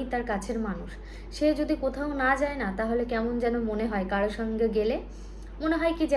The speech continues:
একটা বোঝা বোঝা ভাব। আর স্বামীর সঙ্গে তুমি যদি, কি বলবো, একটু বাজারেও যাও, তাও আলাদা রকম একটা শান্তি ফিল হয়, আমার কাছে তো মনে হয়। মেয়ে হচ্ছে বেড়াতে গেছে আমার জেঠি শাশুড়ির সঙ্গে, শনিবারে ছিল হচ্ছে বড় ঠাকুরের পুজো, তো আমার জ্যাঠা শ্বশুরের মেয়ের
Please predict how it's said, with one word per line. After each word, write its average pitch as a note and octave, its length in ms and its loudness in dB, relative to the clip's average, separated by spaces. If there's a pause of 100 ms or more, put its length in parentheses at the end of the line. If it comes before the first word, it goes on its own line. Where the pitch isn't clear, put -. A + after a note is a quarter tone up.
একটা B3+ 220 0
বোঝা A3+ 240 4
বোঝা A#3+ 260 4
ভাব। A3 200 0 (480)
আর G#3+ 120 -2
স্বামীর A3+ 420 -2
সঙ্গে C#4 280 -2
তুমি C#4 240 -6
যদি, C#4 240 -4 (300)
কি - 120 -8
বলবো, A#3+ 280 4
একটু A#3+ 120 -2 (120)
বাজারেও B3 420 4
যাও, D#4+ 180 4 (120)
তাও A#3 160 0 (180)
আলাদা G#3+ 260 2
রকম A3+ 240 2
একটা G#3+ 200 -6
শান্তি G#3 400 -2
ফিল F#3+ 300 -2
হয়, A3+ 180 -4
আমার C4 280 -2
কাছে E4+ 160 0
তো D#4+ 180 -2
মনে A#3+ 160 -2
হয়। G#3 200 -4 (460)
মেয়ে A#3+ 240 2
হচ্ছে C4 340 -2 (140)
বেড়াতে A#3 400 4
গেছে G3 220 0 (140)
আমার G#3 240 -4
জেঠি G#3 220 0
শাশুড়ির A#3 480 -2
সঙ্গে, A#3 280 -2 (460)
শনিবারে C4 460 4 (100)
ছিল C4 120 0 (140)
হচ্ছে B3+ 240 -2 (120)
বড় G#3+ 180 6
ঠাকুরের B3 440 0
পুজো, A#3 260 0 (520)
তো - 100 -10
আমার A3+ 160 2
জ্যাঠা A3 240 0
শ্বশুরের C4+ 480 0
মেয়ের C4+ 280 0